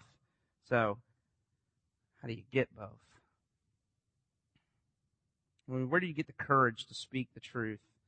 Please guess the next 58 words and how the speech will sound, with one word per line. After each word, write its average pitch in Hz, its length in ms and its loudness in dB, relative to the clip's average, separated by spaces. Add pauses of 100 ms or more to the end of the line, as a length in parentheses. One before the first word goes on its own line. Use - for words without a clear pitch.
(460)
to 123 60 -16
be 117 100 -4
bold, 123 400 6
and 113 100 -8
to 101 80 -16
say 123 160 0
hard 135 320 4
things 123 280 -6
to - 60 -20
people 113 300 -14
for 120 80 -12
their 104 160 -2
good? 107 560 -2
And 165 300 0
at 147 80 -4
the - 60 -20
same 139 240 -4
time, 135 380 -2
where 127 120 -4
do 147 60 -2
you 147 60 -4
get 139 120 -6
the - 60 -20
softness 156 1000 -4 (680)
to 135 60 -10
do 131 140 4
it 127 60 4
in 127 140 2
love 120 360 4
so 127 120 -12
that 123 120 -8
even 131 200 0
when 127 80 -2
there's 120 180 -4
confrontation, 131 920 -4
the 117 80 -4
other 117 100 -4
person 120 400 -6
will 113 80 -10
know 120 140 -10
you're 147 160 -6
for 180 260 -8
them 117 120 -6
and 117 80 -10
not 113 120 -8
against 151 360 -14
them? 110 120 -20
See, - 140 -18
that's 170 160 -12
what 190 100 -20
we 190 100 -14
need. 170 400 -10 (440)
We 165 80 -2
need 175 160 -4
both 165 260 -4
courage 180 560 -2
and 160 300 -4
softness. - 1000 -6